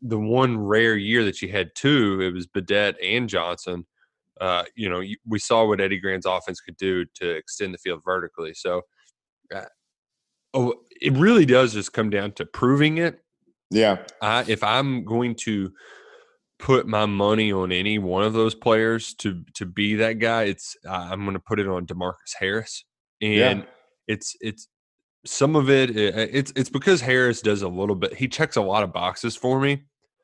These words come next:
Speaker 1: Um, not only because he put up just, like, stupid numbers at the high school level. I mean, he led the state of Florida in receiving as a high school senior. Like, that doesn't, <laughs> that doesn't happen. That, that's hard to do.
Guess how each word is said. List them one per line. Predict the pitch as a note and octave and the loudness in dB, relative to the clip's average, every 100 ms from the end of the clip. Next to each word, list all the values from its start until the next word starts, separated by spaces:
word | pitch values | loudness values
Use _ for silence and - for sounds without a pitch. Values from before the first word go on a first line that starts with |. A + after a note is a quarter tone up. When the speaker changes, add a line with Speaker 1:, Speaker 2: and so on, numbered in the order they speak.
| _ - | _ -6
Speaker 1:
Um, | G2 F#2+ | -4 0
not | A2 A#2+ | 0 2
only | A2+ A2+ G#2 | 4 2 0
because | F#2 F#2+ | -4 -6
he | F#2+ | -8
put | F2+ G2+ | -6 -4
up | F#2 E2 | -4 -4
just, | F2 - - | -12 -12 -18
like, | D#2 _ | -20 _
stupid | - - A2+ G#2+ G2+ | -18 -8 -6 -4 -4
numbers | F2+ F2+ G2 G2+ F#2 | -4 -6 -4 -4 -6
at | - | -14
the | |
high | - F2 | -10 -10
school | - F#2+ F#2+ | -8 -6 -2
level. | F#2 F#2 F2+ D#2 | -4 -4 -8 -8
I | F2+ | -16
mean, | F2 | -10
he | G#2 | -2
led | A2+ C3 | 4 4
the | A2+ | 2
state | - G#2+ F#2 | -2 -2 -2
of | |
Florida | - F#2+ E2+ | -4 -4 -4
in | E2 | -6
receiving | D#2 D2+ G2+ D#2 D2+ C2+ | -10 -10 -8 -8 -12 -20
as | - | -18
a | F2 | -16
high | F2+ | -16
school | - C2+ | -18 -20
senior. | - A#1 _ _ | -20 -20 _ _
Like, | A2 - | -12 0
that | G#2+ G#2 | -2 2
doesn't, | G#2 F#2+ E2+ _ _ _ _ _ - | -2 -2 -10 _ _ _ _ _ -4
<laughs> | C3 A2 | -2 0
that | A2+ B2 | -2 4
doesn't | C3 A#2+ G2+ | 4 4 -2
happen. | G#2+ G#2 - | -2 -2 -2
That, | A2 A2+ | -6 -4
that's | A#2 - - - | -6 -6 -12 -2
hard | C#3 C#3 | 4 4
to | G#2 | 4
do. | F2+ B2 G2 | 0 2 2